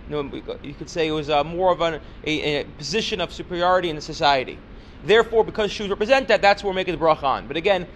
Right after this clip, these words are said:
it's not just on shoes. It, um, he goes on. He says, when you wear your, uh, belt, so you say, um, you say,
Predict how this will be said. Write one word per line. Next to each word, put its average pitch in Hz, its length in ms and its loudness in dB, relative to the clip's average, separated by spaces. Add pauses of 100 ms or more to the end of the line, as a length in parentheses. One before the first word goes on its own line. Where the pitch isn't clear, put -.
it's 156 120 -10
not 196 260 2
just 185 360 4
on 143 300 2 (260)
shoes. - 440 -6 (1080)
It, - 280 -6
um, 147 320 4 (880)
he 185 120 2
goes 202 220 10
on. 156 380 4 (200)
He 190 100 -4
says, 180 460 4
when 160 100 -4
you 156 80 -2
wear 190 220 8
your, 156 340 4
uh, 117 200 4
belt, 196 380 6 (340)
so - 140 -12
you 147 60 -6
say, 143 520 0 (360)
um, 113 400 0 (300)
you 143 100 -12
say, 143 720 0